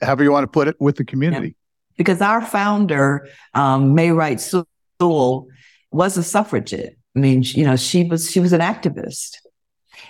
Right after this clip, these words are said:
Speaker 2: and she, you know, had, had a vision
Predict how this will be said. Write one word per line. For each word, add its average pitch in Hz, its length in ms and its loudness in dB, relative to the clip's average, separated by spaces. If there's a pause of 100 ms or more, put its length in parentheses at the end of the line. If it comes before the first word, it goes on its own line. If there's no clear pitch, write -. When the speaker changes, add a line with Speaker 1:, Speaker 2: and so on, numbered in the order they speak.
(120)
Speaker 2:
and 147 640 2
she, 165 600 2 (840)
you 175 100 4
know, 139 220 2
had, 143 400 -2
had 151 300 0
a - 20 2
vision 160 680 0